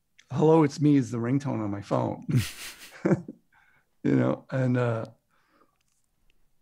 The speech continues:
I still listen to his records all the time. But I tell you what, him producing, uh, other, as an engineer, <laughs> it's funny 'cause he eng-, he did a great job on the, on, on the Stage Fright album for the band.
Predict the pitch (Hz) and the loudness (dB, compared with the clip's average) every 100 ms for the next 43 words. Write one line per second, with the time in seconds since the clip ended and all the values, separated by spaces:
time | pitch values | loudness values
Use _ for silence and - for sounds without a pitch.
0 | _ 135 131 - 170 143 139 135 - - | _ -10 -8 -2 2 2 0 -4 -6 -8
1 | - - 135 135 127 143 170 - - 123 | -10 -12 -8 -8 -4 -6 -6 -12 -4 -2
2 | 120 - 160 139 113 131 123 - - - | -2 0 2 2 0 0 0 -4 -8 -4
3 | 151 147 180 165 - _ _ _ _ _ | 0 2 4 2 -2 _ _ _ _ _
4 | _ _ - 147 165 170 143 135 160 170 | _ _ -6 -2 0 0 2 2 2 2
5 | 139 135 - _ 151 139 135 131 - 139 | 0 0 -6 _ -8 -4 -2 -4 -6 -2
6 | 139 147 131 135 135 127 131 202 202 - | 0 2 2 0 -2 -4 -4 -4 -6 -12
7 | _ - - _ _ _ - - - _ | _ -16 -16 _ _ _ -20 -20 -20 _
8 | 135 - 214 190 143 170 190 190 165 175 | -6 0 2 2 0 -2 2 2 0 -4
9 | 180 180 170 139 165 160 175 165 143 131 | -2 0 0 0 -2 -2 -2 -2 -2 -4
10 | 123 - 127 127 127 - 123 120 117 - | -6 -8 -8 -6 -6 -8 -8 -6 -8 -10
11 | - 165 190 - 117 104 101 117 - 127 | -4 -2 -2 -6 -8 -6 -8 -12 -12 -8
12 | - 139 104 | -6 -4 -6